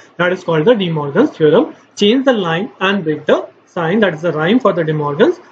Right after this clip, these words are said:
इसका हमने यूज़ देखा था। Now, अब इस लेक्चर में हम शुरू करने जा रहे हैं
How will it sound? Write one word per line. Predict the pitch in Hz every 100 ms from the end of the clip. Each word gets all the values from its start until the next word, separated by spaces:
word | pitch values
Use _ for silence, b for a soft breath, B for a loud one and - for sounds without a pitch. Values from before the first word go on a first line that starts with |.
| _
इसका | 214 - 240
हमने | 196 170
यूज़ | 156 147 143
देखा | - 135
था। | - _ _ _ _ _ _ _ _ _ -
Now, | 214 190 202 - b b b _
अब | 233 311
इस | 277
लेक्चर | 240 247
में | 240
हम | 247
शुरू | 233 220
करने | 214 208 202
जा | 170
रहे | 160 175
हैं | 202